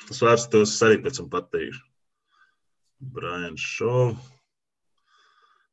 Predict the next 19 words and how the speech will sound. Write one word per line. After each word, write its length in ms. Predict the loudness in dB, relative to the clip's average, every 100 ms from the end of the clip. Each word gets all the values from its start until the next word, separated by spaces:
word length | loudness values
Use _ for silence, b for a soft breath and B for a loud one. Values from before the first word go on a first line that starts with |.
| -16
Tā, 140 | -14
ka 140 | -10 -10
vingrinājumi. 800 | -8 -8 -8 -10 -10 -8 -6 -6
O, 180 | -8 -10
re, 180 | -6 -8
ka 200 | -8 -10
ir 80 | -10
events. 480 | -10 -12 -12 -14 -18 -18 _ _ _ _ _ _ _ b b b b b b -2
Tā, 160 | 0 0
pirmā 420 | 4 4 6 6 2
diena 320 | 2 4 4
mums 340 | 2 0 0
ir, 160 | 2 2
eh, 200 | 0 -8 _ _ _ _ _ _ _ 0
maksimālais 580 | 2 4 4 4 4 2
baļķis 500 | 4 4 4 0 -14 -18 _
uz 160 | -8 0
maksimālo 520 | 0 0 -6 -6 -8
svaru. 360 | -2 -2 -2